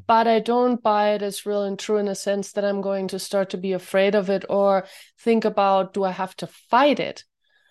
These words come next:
So in a way, it's like, what if you were willing to be aware of it all, but that doesn't mean you have to do anything. So everywhere that being aware or having information for you means now I have to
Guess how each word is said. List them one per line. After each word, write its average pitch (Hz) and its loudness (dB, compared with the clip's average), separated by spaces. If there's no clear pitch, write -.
So 254 4
in 247 2
a 233 2
way, 247 4
it's - -2
like, 208 0
what 226 -2
if 269 -2
you 226 -4
were 214 -2
willing 214 -2
to 208 -10
be 196 -6
aware 196 2
of 226 -2
it 202 0
all, 185 -2
but 196 -4
that 233 2
doesn't 220 2
mean 214 4
you 208 2
have 196 -2
to 175 -8
do 196 0
anything. 170 -4
So - -2
everywhere 247 6
that 208 4
being 226 4
aware 208 2
or 202 2
having 202 -2
information 196 0
for - -10
you 233 0
means 196 0
now 196 -2
I 202 0
have 185 -10
to 147 -12